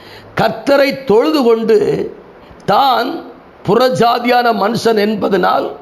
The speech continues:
அந்த ஆலயத்திற்குள் அவரால் போக முடியாமல் வெளியே இருந்து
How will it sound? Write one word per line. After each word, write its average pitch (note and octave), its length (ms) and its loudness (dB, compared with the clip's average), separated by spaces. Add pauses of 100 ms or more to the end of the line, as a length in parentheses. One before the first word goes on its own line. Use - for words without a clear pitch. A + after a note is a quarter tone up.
(680)
அந்த A#3 300 0
ஆலயத்திற்குள் C4+ 920 0
அவரால் A#3+ 380 2
போக A#3+ 340 2
முடியாமல் F#3+ 680 0 (200)
வெளியே A#3 400 2
இருந்து G3+ 600 0